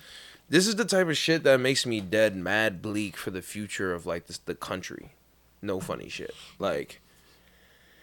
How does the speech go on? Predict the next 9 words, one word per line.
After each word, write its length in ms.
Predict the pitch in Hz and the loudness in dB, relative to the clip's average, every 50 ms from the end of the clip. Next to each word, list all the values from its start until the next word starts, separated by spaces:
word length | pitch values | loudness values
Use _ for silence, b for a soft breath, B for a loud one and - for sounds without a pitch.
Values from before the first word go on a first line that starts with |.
| - _ _ _ _ _ _ _ _ _ _ _ _ _ _ - | -20 _ _ _ _ _ _ _ _ _ _ _ _ _ _ -2
something 340 | - - 175 214 254 311 302 | 6 10 10 10 12 12 10
as 140 | 240 160 - | 10 10 8
simple 340 | - 196 185 170 190 180 | 8 8 8 10 8 8
as, 120 | 170 147 139 | 8 8 8
like, 200 | 135 131 127 107 | 8 8 8 6
let's 280 | 113 123 156 208 - - | 6 6 6 6 4 4
just 600 | - 233 233 226 - - - - - - - - | 6 6 6 6 4 0 0 -2 -4 -6 -8 -6
stop 680 | - - - - - - - 117 110 123 156 170 - - | -4 -2 0 -2 0 2 4 6 8 8 6 6 2 -4
people 520 | - 120 113 - - - - - - - | -8 -6 -6 -6 -8 -10 -12 -12 -12 -14